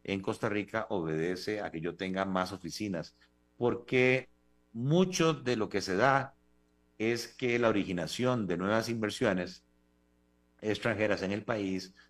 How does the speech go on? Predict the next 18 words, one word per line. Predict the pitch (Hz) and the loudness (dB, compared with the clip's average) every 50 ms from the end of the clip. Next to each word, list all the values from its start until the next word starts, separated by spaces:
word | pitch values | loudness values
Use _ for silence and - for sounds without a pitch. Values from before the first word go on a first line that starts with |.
| _ - | _ 0
<clears throat> | 165 - - - 147 139 113 | 2 2 2 2 2 0 0
se | - - 110 95 | 2 2 4 6
da | 92 95 104 107 - - | 6 6 6 4 4 0
por | - 113 113 113 113 113 - - - _ _ _ - | 0 2 4 4 4 2 -2 -8 -16 _ _ _ -14
recomendación | 95 92 107 160 170 160 160 160 151 147 143 139 127 120 104 - - 143 143 151 | -2 4 6 8 8 8 8 6 8 6 6 6 4 4 4 4 4 4 4 4
de | 139 135 | 4 4
amigos | 123 139 165 170 131 98 98 104 101 - - - - - _ _ _ _ _ _ _ _ | 4 6 4 4 4 2 0 -4 -4 -6 -10 -16 -18 -20 _ _ _ _ _ _ _ _
norteamericanos | - 107 123 127 127 - 135 135 143 143 143 143 - 147 135 123 120 117 117 - - - _ _ _ _ _ _ _ _ _ - | 2 4 4 4 4 4 4 4 4 4 4 4 6 6 6 6 4 0 -4 -6 -10 -16 _ _ _ _ _ _ _ _ _ 0
que | 101 95 | 0 2
ya | 92 107 117 123 139 135 131 - - - _ _ _ _ - | 4 6 6 6 6 6 4 0 -4 -12 _ _ _ _ -10
están | - - - - 123 117 110 | -10 -6 0 2 2 2 2
produciendo | - 131 127 120 107 101 127 127 113 95 92 | 2 2 2 2 2 0 0 -2 0 -2 -2
en | 92 | -2
Costa | 92 110 113 - 131 | -2 -4 -2 0 0
Rica, | 117 120 123 123 - | 0 0 -2 -4 -6
en | 82 - | -6 -4
zonas | 110 117 120 113 | -4 -2 -2 -2
francas, | 120 131 120 - - - - 110 107 - - | 0 0 0 -2 -2 -4 -4 -4 -4 -6 -10